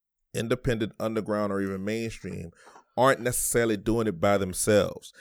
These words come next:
Even the person who may appear to be doing the, the performance side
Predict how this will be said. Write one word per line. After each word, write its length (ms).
Even 280
the 60
person 440
who 160
may 220
appear 480
to 120
be 140
doing 460
the, 120
the 120
performance 540
side 280